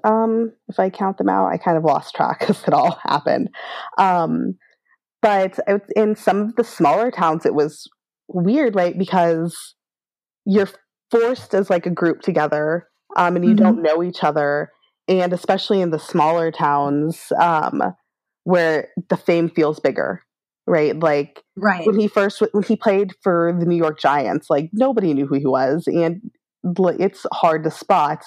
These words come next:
Speaker 1: in New Jersey or New York. Like, they're not gonna see you. But those other towns, I remember I went to a jewelry party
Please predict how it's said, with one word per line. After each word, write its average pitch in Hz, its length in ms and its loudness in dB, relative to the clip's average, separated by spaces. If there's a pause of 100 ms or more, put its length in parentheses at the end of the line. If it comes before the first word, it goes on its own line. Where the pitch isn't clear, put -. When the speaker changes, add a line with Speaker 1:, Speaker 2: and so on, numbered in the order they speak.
Speaker 1:
in 151 320 2
New 156 140 0
Jersey 147 520 0
or 143 120 0
New 151 340 0
York. 147 400 -2
Like, 151 240 -2
they're 175 100 2
not 160 220 0
gonna 156 160 -2
see 135 200 -4
you. - 260 -2 (500)
But 180 160 2
those 180 220 0
other 277 200 2
towns, 156 600 0
I 185 60 2
remember 175 600 0 (640)
I 190 100 4
went 196 240 -2 (120)
to 190 160 2
a 156 40 0
jewelry 190 500 0
party - 600 -4